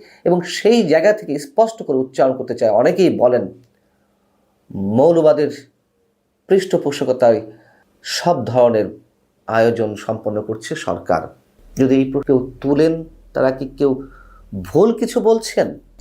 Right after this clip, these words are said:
সেই জায়গা থেকে হিজবুত তাহরির যে উত্থান এবং তা নিয়ে সারা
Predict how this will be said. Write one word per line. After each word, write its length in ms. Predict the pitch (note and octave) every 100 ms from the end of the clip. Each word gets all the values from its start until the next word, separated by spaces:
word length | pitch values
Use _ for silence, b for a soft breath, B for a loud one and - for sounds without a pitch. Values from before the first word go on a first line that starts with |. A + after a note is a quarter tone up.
| -
সেই 520 | - - - F#3+ F#3
জায়গা 280 | A2 A#2 B2+
থেকে 500 | - A#2 - D#2 - - _ -
হিজবুত 320 | D#3 E3+ F#3 - -
তাহরির 420 | F3 D#3+ D#3+ D#3+
যে 100 | D3+
উত্থান 600 | C#3 C#3 - - D#3+ E3
এবং 440 | - C3+ C#3 C3+ -
তা 200 | C#3+ D3
নিয়ে 240 | D3 D3+
সারা 360 | - C3 G#2+